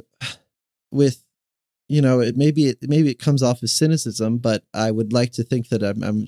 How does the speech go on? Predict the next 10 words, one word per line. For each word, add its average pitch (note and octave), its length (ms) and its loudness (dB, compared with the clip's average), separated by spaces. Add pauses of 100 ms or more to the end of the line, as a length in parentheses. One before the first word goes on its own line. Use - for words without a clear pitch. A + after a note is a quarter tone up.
(140)
I'm G#2+ 360 -4 (1000)
channeling D#3+ 560 2
it A#2+ 220 0
as A#2+ 380 0 (180)
warranted C3 560 0
skepticism A#2 840 -2 (280)
in B2+ 140 2
order B2+ 220 2
to A#2 200 -4
properly A2+ 800 -2